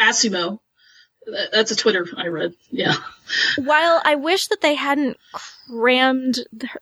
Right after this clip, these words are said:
Speaker 2: her mother's storyline into this episode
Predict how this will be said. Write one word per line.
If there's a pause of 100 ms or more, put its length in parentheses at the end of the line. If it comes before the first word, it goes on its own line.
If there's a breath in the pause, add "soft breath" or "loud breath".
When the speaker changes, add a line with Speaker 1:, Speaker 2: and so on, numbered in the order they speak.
(160)
Speaker 2:
her
mother's
storyline
into
this
episode